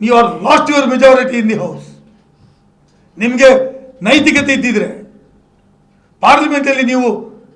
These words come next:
ಯಾವಾಗ ಮೆಜಾರಿಟಿ ಬರಲಿಲ್ಲ, ಇನ್ನೊಬ್ಬನ ಸಹಾಯ ಪಡೆದು ಸರ್ಕಾರ ಮಾಡೋದಕ್ಕಿಂತ ನಾನು ಸರ್ಕಾರ ಮಾಡೋದಿಲ್ಲ ಅಂತೇಳಿ ವಿರೋಧ ಪಕ್ಷದಲ್ಲಿ ಕೂತ್ಕೊಳ್ಬೇಕಾಗಿತ್ತು. ಆದರೆ ನಿಮಗೆ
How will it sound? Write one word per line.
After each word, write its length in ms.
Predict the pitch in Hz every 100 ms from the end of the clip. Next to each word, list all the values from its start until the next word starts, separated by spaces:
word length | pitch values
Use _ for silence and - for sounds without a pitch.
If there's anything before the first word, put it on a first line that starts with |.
| -
ಯಾವಾಗ 420 | 208 262 269 262
ಮೆಜಾರಿಟಿ 520 | 233 214 302 294 269
ಬರಲಿಲ್ಲ, 600 | 247 233 220 180 - - - _ _ - _ _ _ -
ಇನ್ನೊಬ್ಬನ 360 | 240 285 277
ಸಹಾಯ 320 | 247 214 269 302
ಪಡೆದು 600 | 269 262 240 208 - -
ಸರ್ಕಾರ 340 | 233 247 277 262
ಮಾಡೋದಕ್ಕಿಂತ 540 | 240 226 214 214 180 262 - - - _ -
ನಾನು 200 | 208 254
ಸರ್ಕಾರ 340 | - 240 233 220 185 - -
ಮಾಡೋದಿಲ್ಲ 480 | 180 262 311 311 277
ಅಂತೇಳಿ 240 | 262 254 233
ವಿರೋಧ 320 | 240 226 214
ಪಕ್ಷದಲ್ಲಿ 260 | 214 214
ಕೂತ್ಕೊಳ್ಬೇಕಾಗಿತ್ತು. 840 | 202 202 208 202 - 175 - - - - - - - - _ _
ಆದರೆ 320 | 175 196 196 190
ನಿಮಗೆ 380 | 185 185 180